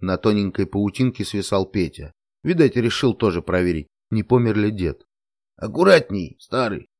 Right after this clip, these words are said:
проговорил медведь и мягкими, отчасти в крови лапами, похлопал его по груди. «Ты знатно мордой приложился.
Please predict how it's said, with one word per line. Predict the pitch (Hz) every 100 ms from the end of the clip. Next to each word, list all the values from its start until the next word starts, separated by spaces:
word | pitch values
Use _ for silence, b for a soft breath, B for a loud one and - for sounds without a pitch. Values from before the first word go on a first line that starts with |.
| -
проговорил | 107 101 110 110 110
медведь | 104 107 113 139 - -
и | 107
мягкими, | 113 139 - - 92 73 - -
отчасти | 95 - 104 -
в | -
крови | - 113 113 101
лапами, | 110 123 113 101
похлопал | 95 92 - 107 95 98 95
его | 98 95 95
по | -
груди. | 95 101 104 82 69 _ _ _ _ _
«Ты | - 170 160 156 131 _ -
знатно | 107 135 131 - 113 107
мордой | 113 127 104 98
приложился. | - 107 101 104 101 92 - 73